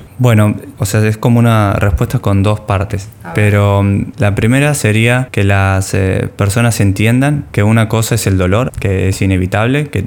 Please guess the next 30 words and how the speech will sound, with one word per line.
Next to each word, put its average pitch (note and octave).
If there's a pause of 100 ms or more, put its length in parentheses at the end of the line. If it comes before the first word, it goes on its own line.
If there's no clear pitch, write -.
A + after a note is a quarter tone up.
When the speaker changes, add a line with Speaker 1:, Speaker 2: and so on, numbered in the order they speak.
(100)
Speaker 1:
nos G#2+
pasa, G#2+
que -
las G#2+
cosas -
nos G2
duelen, G#2+
pero G2
que G#2
no G#2
hace A2
falta A2
sufrir. F#2+ (120)
El F#2+
sufrir G#2
yo B2
creo A#2
que A2
es G#2+
una A2+
como F#2
elongación G2
de G2+
esa G#2+
emoción G#2
que A2
sucedió F#2+
o G#2+
ese G2+
dolor G2+